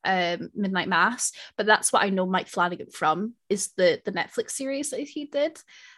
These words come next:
Um, I always forget that he directed this as well, but, um, he's also with,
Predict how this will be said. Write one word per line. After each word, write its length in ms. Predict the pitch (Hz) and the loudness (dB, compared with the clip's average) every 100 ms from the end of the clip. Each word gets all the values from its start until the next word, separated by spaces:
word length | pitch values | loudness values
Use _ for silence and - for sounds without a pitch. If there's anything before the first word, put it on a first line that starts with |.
| - | 2
Um, 440 | 202 202 196 190 - | 6 6 4 0 -6
I 100 | 233 | -2
always 200 | 349 349 | 0 0
forget 380 | 277 - 294 - | -2 -4 -4 -4
that 100 | - | -8
he 140 | 247 | -6
directed 480 | 214 208 262 - - | -2 -2 -2 -6 -6
this 240 | 196 190 | -4 -4
as 140 | 196 190 | -4 2
well, 300 | 214 196 180 | 6 6 6
but, 260 | 190 190 - _ _ _ - | 4 2 -2 _ _ _ 2
um, 500 | 208 196 190 180 240 _ _ _ _ _ _ _ _ _ _ - | 4 6 2 -2 -10 _ _ _ _ _ _ _ _ _ _ -4
he's 200 | 254 233 | 2 4
also 260 | 220 - | 4 4
with, 240 | 214 190 | 4 2